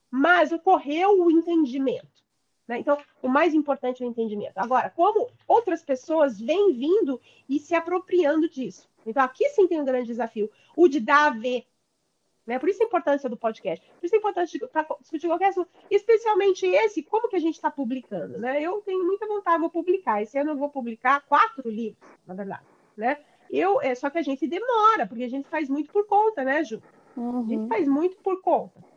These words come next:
Speaker 1: A gente não tem uma pessoa que fala assim, "Ah, que bacana, você produziu tudo isso. Vamos, vem aqui, vem aqui. Você faz uma parte, eu faço outra. Vamos fazer isso aqui se desdobrar em outros idiomas,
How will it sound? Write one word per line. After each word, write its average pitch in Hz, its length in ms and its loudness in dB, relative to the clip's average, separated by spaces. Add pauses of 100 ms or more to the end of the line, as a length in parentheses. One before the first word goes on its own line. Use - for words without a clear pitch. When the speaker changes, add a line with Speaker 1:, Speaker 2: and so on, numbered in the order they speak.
(200)
Speaker 1:
A 220 60 -10
gente 294 120 -2
não 370 100 2
tem 415 180 4
uma 466 100 6
pessoa 403 320 0
que - 80 -14
fala 320 180 6
assim, 311 220 -2 (220)
"Ah, 349 260 6
que 339 140 0
bacana, 311 480 2
você 269 180 -6
produziu 285 500 -4
tudo 254 260 -8
isso. 381 420 -2 (200)
Vamos, 392 240 4
vem 480 180 6
aqui, 330 300 2
vem 427 180 2
aqui. 240 260 -8
Você 320 140 -10
faz 311 200 0
uma 294 160 0
parte, 330 240 2
eu 349 80 -8
faço 311 300 -4
outra. 277 200 -2
Vamos 453 280 -4
fazer 247 200 -6
isso 240 160 -10
aqui 240 320 -8 (320)
se 269 80 -4
desdobrar 247 800 0
em 247 60 -4
outros 240 300 -6
idiomas, 240 680 -2